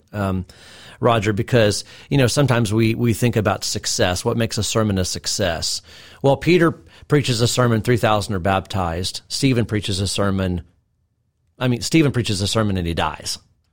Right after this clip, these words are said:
Well, which sermon was a success? Well, both were a success because both preached God's word.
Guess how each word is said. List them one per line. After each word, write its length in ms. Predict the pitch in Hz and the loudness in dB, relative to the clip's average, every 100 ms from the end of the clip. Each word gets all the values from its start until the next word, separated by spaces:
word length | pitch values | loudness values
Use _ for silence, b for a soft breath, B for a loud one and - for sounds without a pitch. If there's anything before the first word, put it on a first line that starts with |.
| _ - | _ 2
Well, 140 | 170 | 4
which 160 | 185 180 | 4 4
sermon 260 | 156 131 | 2 2
was 140 | 107 95 | 2 -2
a 80 | |
success? 540 | 90 92 - 139 85 - | -4 -6 -2 0 0 0
Well, 80 | 131 | 2
both 320 | 131 175 104 | 4 2 2
were 120 | 101 | -2
a 40 | |
success 480 | - 95 - 143 147 | -2 -6 0 2 2
because 300 | - 101 98 | 0 -4 -4
both 380 | 90 120 123 - | 0 2 2 0
preached 280 | 127 - - | -2 -2 -2
God's 240 | 95 82 | -2 -2
word. 520 | 98 110 117 85 90 | -2 2 2 2 -4